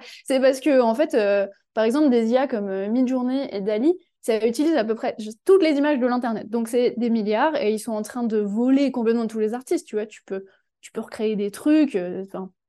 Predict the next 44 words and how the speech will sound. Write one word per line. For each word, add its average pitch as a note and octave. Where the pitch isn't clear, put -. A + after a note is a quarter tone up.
c'est -
assez B3
compliqué. A3+
Alors A#3
que B3
là, C4+
Adobe, A#3
bah, A3
ils G3+
utilisent, A#3
euh, G3
je G3
crois A3+
qu'il A3+
y -
a -
que F#3+
trois A#3
cents B3
millions B3
sur -
la G3+
librairie G#3
Adobe G3+
Stock, B3
mais A3+
avec G#3+
cette G#3
volonté G#3+
de A3
rémunérer A3+
les A3
artistes, A#3+
de G3+
savoir A3
d'où A3
ça A3
vient, A#3
de G#3+
machin. G3
Donc, A3
euh, G3+
donc A#3
voilà. G#3